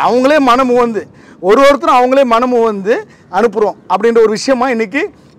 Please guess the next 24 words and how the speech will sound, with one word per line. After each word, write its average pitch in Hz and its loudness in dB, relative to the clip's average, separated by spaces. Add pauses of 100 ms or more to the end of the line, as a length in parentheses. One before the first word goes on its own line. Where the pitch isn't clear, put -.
கெருங்கம்பாக்கம் 277 0
வியாபார 233 2
சங்க 190 -8
சார்பா 208 -2
இந்த 214 -2
ஒரு 196 0
ஆர்ப்பாட்டத்தை 190 0
இன்னைக்கு 185 -2
அறிவிச்சிருக்கோம். 196 -6 (720)
தயவு 233 -2
செய்து 254 -4
விஜய் 208 -2
அவர்களுக்கு 208 -2
ஒரே - -
ஒரு 214 0
கோரிக்கை 170 -8
வச்சுக்கிறேன். 139 -16 (220)
நீங்க 214 -8
வந்து 202 -6 (760)
வளரும் 214 -4
தலைமுறைக்கு 185 -8 (120)
ஒரு 175 -8
உதாரணமா 185 -4
இருக்கீங்க. 139 -12